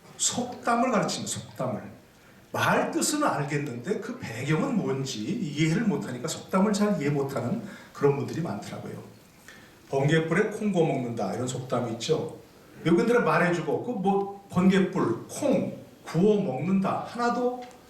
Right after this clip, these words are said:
이해 못하는 말은 없습니다. 근데 그 뜻이 뭐냐 물어보니까 곰곰이 생각하다가, 우리는 그 뜻을 알죠, 그죠?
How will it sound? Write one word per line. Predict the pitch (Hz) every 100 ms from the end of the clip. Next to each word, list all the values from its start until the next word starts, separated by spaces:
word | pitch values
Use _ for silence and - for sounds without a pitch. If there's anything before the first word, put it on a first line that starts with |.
| -
이해 | 160 208
못하는 | 185 165 165 190
말은 | 190 - 156 196
없습니다. | - - 117 190
근데 | 190
그 | 190
뜻이 | 403 349 330
뭐냐 | 208 135 160 214
물어보니까 | - - - 156 123 190 196 - - - - - - - - - - - - - -
곰곰이 | 202 226 240 247
생각하다가, | - 196 185 156 156 143 - 160
우리는 | 190 269 247 208 -
그 | 180
뜻을 | 208 208 202
알죠, | 143 156 139
그죠? | - -